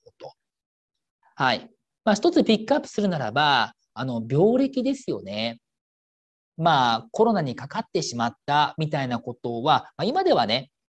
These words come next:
まあ、そうでもないんですが、コロナが広がり始めの頃って、え、コロナにかかったことが知られると、こう、いろんな、こう、冷たい目線を向けられたりとか、いうこともありましたもんね。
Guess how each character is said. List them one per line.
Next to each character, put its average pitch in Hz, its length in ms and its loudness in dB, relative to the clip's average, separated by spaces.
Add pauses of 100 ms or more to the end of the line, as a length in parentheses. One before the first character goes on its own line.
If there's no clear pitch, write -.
(140)
ま 110 480 2
あ、 - 40 -16 (100)
そ 170 220 -2
う - 20 4
で 180 60 4
も 165 100 0
な 175 140 -2
い - 20 -2
ん 156 40 -2
で 120 80 -4
す - 140 -14
が、 123 360 -2 (180)
コ 147 220 -4
ロ 254 80 0
ナ 208 100 -2
が 143 100 -2
広 175 260 0
が 214 80 6
り 220 60 6
始 214 120 2
め 226 80 2
の 220 100 2
頃 226 180 2
っ - 40 -10
て、 117 420 -4 (240)
え、 120 120 -4
コ 185 100 -2
ロ 202 80 2
ナ 170 60 0
に 135 100 -2
か - 120 -8
か 220 100 0
っ 220 60 -2
た 190 100 -2
こ 160 120 2
と 147 100 -2
が 113 120 -2
知 - 120 -8
ら 151 100 -4
れ 147 100 -2
る 123 240 -8
と、 139 400 0 (200)
こ 123 500 -4 (100)
う、 160 40 0
い 156 40 2
ろ 156 100 4
ん 156 80 0
な、 127 460 0
こ 127 200 -6
う、 - 80 -4
冷 147 80 0
た 147 120 -2
い 143 40 0
目 143 100 -2
線 139 260 -4
を 127 260 -2
向 143 120 -6
け 151 100 -4
ら 139 100 -2
れ 143 60 -6
た 139 80 -6
り 120 60 -10
と 107 100 -16
か、 131 100 -4
い 143 60 -2
う - 20 -2
こ 190 80 -4
と 190 80 0
も 175 80 0
あ 117 60 0
り 120 80 -6
ま 175 80 -6
し - 40 -12
た 226 100 -12
も 127 100 -10
ん - 20 -14
ね。 127 180 -10